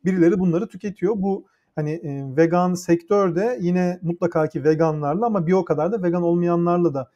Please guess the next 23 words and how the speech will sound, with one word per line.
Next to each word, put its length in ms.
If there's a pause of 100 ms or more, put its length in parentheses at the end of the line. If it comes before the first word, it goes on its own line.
(280)
büyüyecek 540
diye 180
düşünüyorum. 520 (220)
Bu 140
arada 200
aslında 380 (100)
demin, 440 (300)
e, 120
konuda 600
geçtik 380
hani 200 (800)
atladım 400
onu 160
ama 320
bu 120
girişiminiz 500
için 140
aslında 260
sizi 140
tebrik 320
ederim. 300
Çünkü 220
ben 200